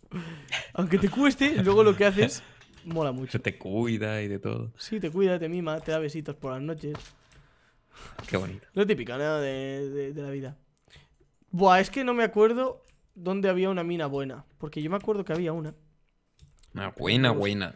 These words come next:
Speaker 2: Claro,
Speaker 1: una
Speaker 2: no te la
Speaker 1: mina.
Speaker 2: marcas en el mapa y luego pasa lo que pasa.
Speaker 1: Porque cuando estaba en esa mina no tenía mapa. Eso es lo principal.
Speaker 2: Ay. Muy mal, muy mal.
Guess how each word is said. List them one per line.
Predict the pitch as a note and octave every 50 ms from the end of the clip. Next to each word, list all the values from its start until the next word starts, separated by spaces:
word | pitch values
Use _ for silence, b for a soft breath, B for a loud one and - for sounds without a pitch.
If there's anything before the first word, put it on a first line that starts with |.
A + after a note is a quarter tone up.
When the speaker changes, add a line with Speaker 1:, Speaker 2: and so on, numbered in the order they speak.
| -
Speaker 2:
Claro, | - B2 C3+ C#3+ D3+ D#3+
Speaker 1:
una | D#3+ D3+ D3
Speaker 2:
no |
te | C#3+ C#3+
la | C#3+ D3
Speaker 1:
mina. | D3+ D#3
Speaker 2:
marcas | D#3 C#3+ C#3+ C3+
en | D3+ D3
el | C#3+ C#3+
mapa | D3 D#3+ D#3+ C#3+ D3+ D#3 D#3+ D#3+ D#3+ D#3 D3+
y | C3+
luego | B2 B2+ C3+ C3
pasa | B2+ C3+ B2+ A2+
lo | F#2
que | -
pasa. | - A#2
Speaker 1:
Porque | C#3+ F#3 F3+ D#3+ E3+ D#3
cuando | F3 F3+ F3+ F3 E3+ E3+
estaba | D#3+ - G#3+ A3
en | G#3+ G#3
esa | F#3 G3
mina | F#3 F#3+ F#3 F3+ F3
no | E3 D#3
tenía | D3+ D#3+ D3 D3 D3
mapa. | D3+ D3+ C#3+ C#3+ B2 A2+ - - _ _ _ _ _ _ _ _ _ _ _ _ _ -
Eso | - D3 - -
es | F3 E3+
lo | D#3+ C#3+
principal. | D#3+ C#3 C3+ C3 B2+ - B2+ A#2+ - - -
Speaker 2:
Ay. | - - - - - - - - - - _ _ _ _ _ _ _ _ _ _ - - - - - - - - -
Muy | G#2 G2 E2+
mal, | - F2 E2+ - -
muy | - F#2 -
mal. | - - -